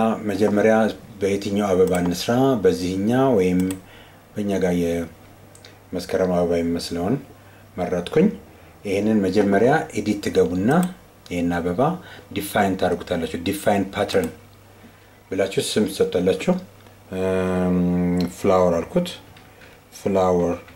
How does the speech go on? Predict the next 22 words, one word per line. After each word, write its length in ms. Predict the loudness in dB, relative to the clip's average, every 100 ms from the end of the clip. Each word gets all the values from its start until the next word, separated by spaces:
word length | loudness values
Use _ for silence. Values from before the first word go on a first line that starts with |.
| -20 -20 -20 -20 -20 -20 -16
ዋን 300 | -4 0 2 2 -2 -10 -20 -20 -20 -20 -20 -20 -20 -20
ብዬ 220 | -10 0 2
ኦኬ 200 | 4 2 0
አልኩት። 380 | -4 -6 -16 -20 -20 -20 -20 -20 -20 -20 -20 -20 -20 -20 -20 -20 -20
ስለዚህ 280 | -6 -2 2
ይሄ 100 | 2
ፍላወር 380 | 4 4 6 6
ዋን 200 | 6 4 0 -8 -20 -20 -20 -20 -16
እዚህ 200 | -6 -6 -6 0
ሌየር 260 | 4 4
ስታይል 300 | 4 0 0
ውስጥ 160 | 0 -6
ይቀመጣል። 540 | -8 -6 -4 0 0
ወደ 200 | 4 2 2 -6 -20 -20
ጽሁፈታችን 560 | -8 -4 0 0 -2 -2
ጋር 120 | -2
እንመጣለን። 520 | -2 -2 -2 2 2 0 -6 -20 -20 -20 -20 -20 -20 -20 -20 -20 -20 -20 -20 -20 -20 -20 -14
ስለዚህ 240 | -2 -2
ጽሁፈታችን 460 | 0 0 0 2 2
ላይ 100 | 0
ክሊክ 280 | 0 -4 -2
አድርገን 360 | 0 4 4